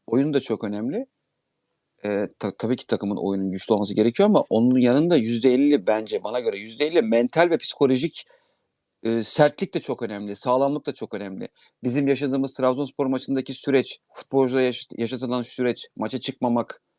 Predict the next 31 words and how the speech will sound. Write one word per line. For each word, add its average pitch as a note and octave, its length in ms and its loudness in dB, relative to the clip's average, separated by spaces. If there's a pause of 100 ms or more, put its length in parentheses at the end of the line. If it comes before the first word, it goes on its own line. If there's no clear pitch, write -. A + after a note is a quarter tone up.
(480)
U B2 140 6
on C3 100 4
dokuzda B2 320 2
çıkılmak, B2 640 0 (320)
fut-, - 640 -10
e, A#2+ 340 6 (640)
tribün, C#3 380 4
şey, C3+ 200 2
tribünlere C3+ 540 4
şey C3+ 240 4
toplamak, B2+ 420 -2
kongre C3 300 2
üyelerini C3 240 0
toplamak, C3 420 0
oyuncuları B2 440 2
oraya B2+ 220 2
getirmek, B2 420 -2
bunlar C#3 380 4 (340)
sizce D3 300 2
şampiyonluk D#3 500 0
yolunda C#3+ 280 0
ilerleyen C3+ 680 0 (540)
bir C#3+ 160 0
futbolcu C#3+ 500 -2
grubu C#3 240 0
için C3+ 400 -4 (140)
olması C3 320 -2
gereken F#3 320 2
hareketler A2+ 500 -4
miydi? F2+ 340 -10 (340)
Soruyorum. D3+ 520 2